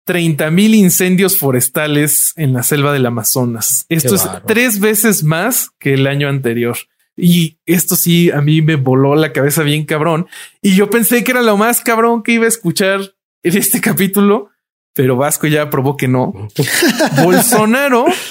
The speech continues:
Speaker 1: en una reunión con las Naciones Unidas, le echó la culpa de esto a los nativos.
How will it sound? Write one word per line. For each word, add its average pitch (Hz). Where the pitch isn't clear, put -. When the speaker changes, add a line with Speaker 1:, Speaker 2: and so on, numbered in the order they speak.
Speaker 1:
en 170
una 214
reunión 190
con 202
las 175
Naciones 180
Unidas, 170
le 175
echó 185
la 254
culpa 254
de 208
esto 233
a 226
los 180
nativos. 208